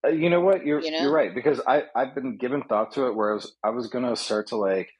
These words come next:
Speaker 1: plant little seeds across the
Speaker 2: <coughs>
Speaker 1: nation of people who are gonna be approximately on the path and say, like, "Hey,
Speaker 2: Right.
Speaker 1: go check this out." And, and there was something about this trip that I, I just wanna take by myself. Like,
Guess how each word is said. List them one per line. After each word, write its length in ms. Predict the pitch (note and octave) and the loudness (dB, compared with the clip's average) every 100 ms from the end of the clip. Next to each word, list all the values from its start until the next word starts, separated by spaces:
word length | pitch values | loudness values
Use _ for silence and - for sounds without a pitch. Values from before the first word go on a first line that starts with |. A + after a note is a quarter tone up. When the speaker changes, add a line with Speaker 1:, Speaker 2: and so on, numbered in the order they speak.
| _ _ _ _ | _ _ _ _
Speaker 1:
plant 320 | - B2+ A#2+ | -6 -2 -2
little 240 | A2 A2+ G#2+ | -2 0 0
seeds 580 | - G2+ G2 G#2 - - | -2 -2 -2 -2 -2 -6
across 480 | G2 - G2 G2 - | -4 2 4 2 0
the 80 | |
Speaker 2:
<coughs> 140 | F#2+ F#2+ | -4 0
Speaker 1:
nation 360 | G#2+ - G2+ | 0 0 0
of 160 | F#2 - | -2 -2
people 300 | A#2 G#2 G#2+ | -2 0 0
who 80 | G2+ | 0
are 100 | G2 | 0
gonna 180 | G#2 F#2+ | -2 -2
be 260 | F#2+ F#2 F#2 | 0 0 0
approximately 720 | - - G#2 F#2+ A2 D2+ G2 | -2 0 0 0 -6 -6 -4
on 180 | F#2+ F#2+ | -4 -6
the 80 | F#2 | -8
path 400 | - F#2 F#2+ - _ | 0 2 0 -4 _
and 240 | F#2 F#2+ | -4 -4
say, 140 | F2 G2+ | -2 0
like, 200 | F#2+ F#2 - | 2 0 0
"Hey, 320 | A#2 G2 F2 - - _ _ - | 2 2 0 -8 -20 _ _ -8
Speaker 2:
Right. 200 | D3 A#2+ G3 | -6 -6 0
Speaker 1:
go 200 | B2+ A2+ | 2 2
check 260 | - C3+ | 2 0
this 180 | A2+ G#2 | 0 0
out." 420 | A2+ A2 F#2+ - - _ - _ _ - | 4 4 2 -2 -20 _ -20 _ _ 0
And, 480 | B2 B2+ B2 A#2 - - | 2 2 0 -4 -8 -6
and 80 | B2+ | 0
there 80 | C#3 | 0
was 120 | A#2+ | 0
something 240 | D#3+ F3+ D#3 | 0 0 2
about 420 | A2+ A#2 A2 E2+ - - | 4 6 4 0 -14 -18
this 440 | G2 G#2+ A2+ - | -10 -8 -8 -10
trip 360 | - G#2+ G2+ - | -8 -6 -6 -4
that 120 | A2 G#2 F#2+ - | 0 0 0 -2
I, 40 | |
I 60 | G#2+ | -4
just 240 | A2 - | -6 -4
wanna 180 | E3 G#2 | -2 0
take 220 | - A2+ | -2 -2
by 100 | - | -2
myself. 400 | G2+ F#2+ - G2+ - | -4 -4 -6 -12 -2
Like, 220 | A2 G#2+ | -2 0